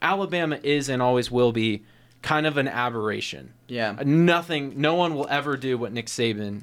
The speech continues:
Speaker 1: is doing in Alabama, ever.
Speaker 2: It's true.
Speaker 1: Dabo, you know, Kirby at Georgia,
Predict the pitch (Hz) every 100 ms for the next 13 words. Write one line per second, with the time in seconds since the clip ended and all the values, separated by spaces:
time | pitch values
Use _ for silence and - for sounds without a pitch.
0 | - 113 120 123 117 110 110 107 110 101
1 | - 123 107 - - - 117 107 127 147
2 | 151 147 147 147 - _ _ _ _ -
3 | 117 110 98 _ _ _ - 147 143 139
4 | 139 135 - 120 110 - 131 131 127 120